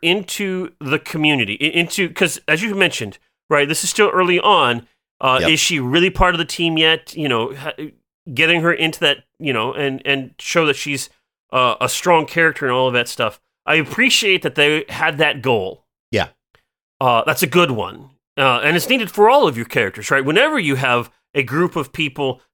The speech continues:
Speaker 1: coming together, uh, you need an episode where you kind of focus on each of those characters to kind of bring them into the story and help them, uh, co-, cohese together.
Speaker 2: Yep.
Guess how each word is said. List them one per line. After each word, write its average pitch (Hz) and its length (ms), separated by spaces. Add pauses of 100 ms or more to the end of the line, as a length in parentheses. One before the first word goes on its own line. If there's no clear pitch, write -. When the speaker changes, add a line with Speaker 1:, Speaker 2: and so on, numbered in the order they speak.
Speaker 1:
coming 160 280
together, 127 540 (280)
uh, 117 280
you 156 180
need 214 220
an 185 100
episode 135 600 (260)
where 139 400
you 143 140
kind 170 280
of 165 60
focus 160 420
on 139 160
each 139 240
of 160 40
those 151 140
characters 143 580
to - 80
kind 135 240
of 107 160
bring 143 240
them 143 140
into 135 200
the 123 80
story 120 580 (240)
and 117 100
help 131 240
them, 117 300 (400)
uh, 95 460 (520)
co-, 123 460
cohese 127 500
together. 123 400 (440)
Speaker 2:
Yep. 214 200